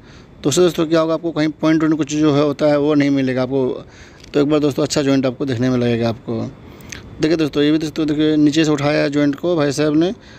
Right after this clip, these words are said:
और बिल्कुल top तक लेके जा रहे हैं। तो दोस्तों ये बहुत अच्छा तरीका रहेगा आपको टेस्ट मारने के time six जी position में।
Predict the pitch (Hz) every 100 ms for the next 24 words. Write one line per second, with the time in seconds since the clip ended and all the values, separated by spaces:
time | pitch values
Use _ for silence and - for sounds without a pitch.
0 | - - 151 147 160 151 151 139 143 139
1 | 131 131 127 127 135 139 135 127 123 135
2 | 135 135 135 139 123 147 135 127 127 131
3 | 123 120 131 123 - 170 - - - -
4 | - 151 - 143 135 135 127 139 127 151
5 | 139 151 131 127 123 120 117 113